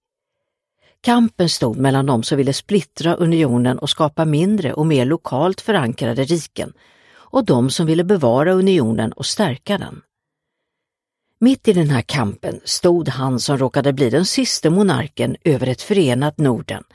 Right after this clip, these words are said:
Kristian den andre. Han som har blivit Kristian Tyrann i det allmänna medvetandet.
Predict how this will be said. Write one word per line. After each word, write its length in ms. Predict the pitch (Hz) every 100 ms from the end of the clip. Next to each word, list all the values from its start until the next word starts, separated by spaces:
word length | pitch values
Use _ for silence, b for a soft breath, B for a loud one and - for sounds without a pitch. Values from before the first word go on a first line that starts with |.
| b b b
Kristian 680 | - 151 143 - - 180 151
den 140 | 131
andre. 440 | 147 135 127 151 - _ _ _ _ _ _
Han 360 | 208 208 196
som 220 | 180 202 175
har 100 | 165
blivit 440 | 185 139 131 -
Kristian 640 | - 165 143 - 156 151
Tyrann 600 | 147 208 170 220 147 107 -
i 120 | 156
det 100 | 139
allmänna 520 | 139 147 117 113 120
medvetandet. 840 | 123 147 120 131 123 - 117 -